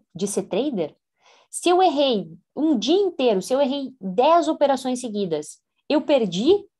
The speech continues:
a minha chance de ser trader? Eu não tenho mais condições de ser trader?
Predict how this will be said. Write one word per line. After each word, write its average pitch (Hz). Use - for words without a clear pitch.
a -
minha 226
chance 226
de 165
ser 196
trader? 196
Eu 214
não 262
tenho 302
mais 285
condições 240
de 202
ser 190
trader? 202